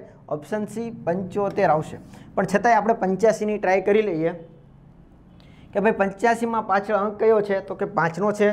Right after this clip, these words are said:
તો આપણે પાંચના કઈ લઈ લઈશું? પચીસ. હવે આ અહીંયા સંખ્યા કઈ છે? આઠ. તો એનો ગુણાકાર કોની હારે કરવાનો? નવ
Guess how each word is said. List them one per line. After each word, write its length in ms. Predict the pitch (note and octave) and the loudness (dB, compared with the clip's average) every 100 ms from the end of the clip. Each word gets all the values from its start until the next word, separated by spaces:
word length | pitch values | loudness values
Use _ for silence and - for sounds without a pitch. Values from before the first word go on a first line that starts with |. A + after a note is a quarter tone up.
| G#3 | 0
તો 320 | - - - | -12 -6 0
આપણે 160 | E3+ F3+ | 0 0
પાંચના 440 | D#3+ F3 A3+ G3+ | -2 -2 0 -2
કઈ 180 | G3+ G#3 | 2 2
લઈ 140 | G3 | 4
લઈશું? 380 | G3 G3 G3+ G3+ | 4 4 0 0
પચીસ. 400 | G3+ G3+ - - - - - - - - - | -2 -2 -8 -16 -20 -20 -20 -20 -20 -10 0
હવે 360 | D#3+ B3 - | 4 4 2
આ 200 | - F#3 G3+ - - - - | 0 -2 -2 -6 -20 -14 0
અહીંયા 180 | G#3 | 2
સંખ્યા 420 | G3+ G3+ G#3 A#3 A3+ | 2 0 0 2 2
કઈ 180 | A#3 | 0
છે? 200 | G#3 G#3 G3+ | -2 -2 0
આઠ. 260 | F#3+ - - - - | 0 0 -8 -20 -12
તો 60 | G3 | -8
એનો 360 | G3+ E3 A3 B3 | 0 2 4 4
ગુણાકાર 380 | A#3 A#3 A3+ | 4 2 2
કોની 220 | A3 A#3 A#3 | 2 2 4
હારે 140 | A3 | 2
કરવાનો? 640 | A3 F#3 F3+ E3+ E3 E3+ E3+ - | 2 0 0 0 0 -2 -6 -8
નવ 400 | C#3 D#3 F#3 | -2 2 2